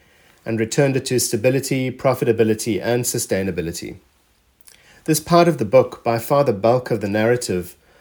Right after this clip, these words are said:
follows each of the innovation truths, showing how the management team pulled back from the edge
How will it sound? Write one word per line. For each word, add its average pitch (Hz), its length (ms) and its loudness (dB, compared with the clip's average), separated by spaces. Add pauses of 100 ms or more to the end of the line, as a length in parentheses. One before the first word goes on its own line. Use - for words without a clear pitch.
(160)
follows 143 500 2
each 170 240 0
of 160 100 2
the 135 100 -2
innovation 113 520 2
truths, - 520 -2 (420)
showing 135 340 2
how 135 120 0
the 123 80 0
management 123 500 -2
team 135 280 -2
pulled 151 300 0
back 131 220 0
from 131 160 -2
the 127 140 0
edge 98 420 0